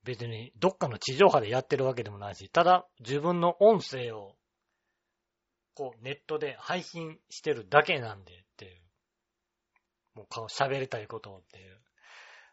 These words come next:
まあね、絶対に聞くべきポッドキャストを見つけよう。すごいよね。あの、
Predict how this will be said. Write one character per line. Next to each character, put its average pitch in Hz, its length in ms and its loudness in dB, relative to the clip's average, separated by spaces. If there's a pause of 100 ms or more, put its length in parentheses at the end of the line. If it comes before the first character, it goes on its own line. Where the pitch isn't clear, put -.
(200)
ま 90 60 -20
あ 85 200 -20
ね、 87 420 -20
絶 147 220 -12 (200)
対 202 200 -6
に 190 160 -8
聞 - 140 -8
く 185 140 -6
べ 185 140 -2
き - 120 -12
ポ 131 140 -10
ッ - 80 -20
ド 127 80 -12
キ - 120 -4
ャ 131 40 0
ス - 120 -6
ト 113 100 -12
を 104 40 -14
見 104 160 -18
つ - 140 -18
け 113 100 -14
よ 98 180 -16
う。 - 60 -20
す - 160 -8
ご 165 160 -2
い 110 60 -6
よ 95 100 -16
ね。 92 320 -20 (100)
あ 104 180 -16
の、 98 440 -20